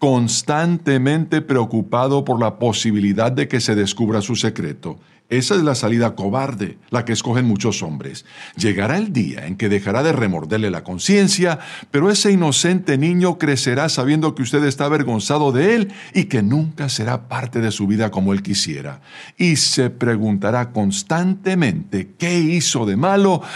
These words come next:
para merecer un papá que niega que él existe.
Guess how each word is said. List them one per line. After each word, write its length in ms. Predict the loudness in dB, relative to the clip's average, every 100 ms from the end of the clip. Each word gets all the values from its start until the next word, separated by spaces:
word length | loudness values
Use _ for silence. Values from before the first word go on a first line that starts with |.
| -6
para 220 | -2 0
merecer 360 | 2 2 2 2
un 140 | 2
papá 420 | 2 -2 0 -2 0
que 140 | 2
niega 500 | 4 4 2 0 -4
que 240 | -6 -6
él 120 | -4 -4
existe. 840 | -4 -6 -6 -8 -10 -12 -18